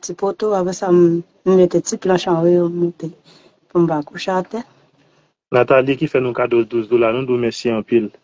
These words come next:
Speaker 2: N ap mande chak moun ki la k ap gade e fè yon jès. E pou nou, wè, ki jan nou ka ap sipòte moun sa yo. E Cash App la avèk zèl la. E nou konn sa li. Nou menm ki la mande nou,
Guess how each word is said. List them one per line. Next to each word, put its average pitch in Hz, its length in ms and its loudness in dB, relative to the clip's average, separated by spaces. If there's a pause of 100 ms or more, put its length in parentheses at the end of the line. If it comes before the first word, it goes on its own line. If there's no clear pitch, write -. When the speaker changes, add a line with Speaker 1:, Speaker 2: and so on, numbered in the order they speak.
(600)
Speaker 2:
N 139 80 0
ap 131 80 2
mande 147 240 2
chak - 240 -2
moun 120 160 -6
ki 120 160 -6
la 113 160 -4
k 113 80 -4
ap 113 80 -10
gade 123 320 2 (560)
e 113 120 2 (600)
fè 143 160 0
yon 135 160 0
jès. - 480 -6 (560)
E 113 160 -2
pou 120 160 -6
nou, 120 240 2
wè, 110 80 2 (400)
ki 120 160 -8
jan 120 160 -2
nou 117 80 -6
ka 117 140 0
ap - 100 -14
sipòte 113 480 -6 (160)
moun 113 200 -8
sa 107 200 -2
yo. 120 140 -4 (720)
E 113 240 -4
Cash 127 240 -2
App 131 80 -2
la 127 140 4
avèk 117 180 -6
zèl 110 280 -6
la. 117 120 -10 (1300)
E 107 140 -2 (920)
nou 117 120 0
konn 120 200 2
sa 113 160 2
li. 113 160 -2
Nou 127 160 0
menm 131 80 -2
ki 135 160 -4
la 120 80 2
mande 127 320 0
nou, 123 160 -2